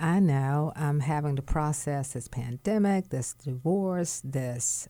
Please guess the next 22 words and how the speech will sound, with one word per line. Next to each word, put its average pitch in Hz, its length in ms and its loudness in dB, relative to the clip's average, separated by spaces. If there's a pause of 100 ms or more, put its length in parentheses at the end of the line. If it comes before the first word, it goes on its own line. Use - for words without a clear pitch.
um, 127 460 -4 (1000)
George 156 400 4
Floyd, 180 640 2 (320)
uh, 143 180 2
movement 160 580 4
that 151 140 0
was 147 140 2
about 147 300 0
to 156 60 -4
take 147 280 -4
place. 156 480 -2
And 170 200 2
I 170 120 2
just 180 280 0
remember 165 360 4
thinking, 151 640 0 (400)
"Is 180 160 0
this 190 240 0
really 170 280 2
happening?" 139 640 -4 (580)
And 165 500 6
then 170 760 2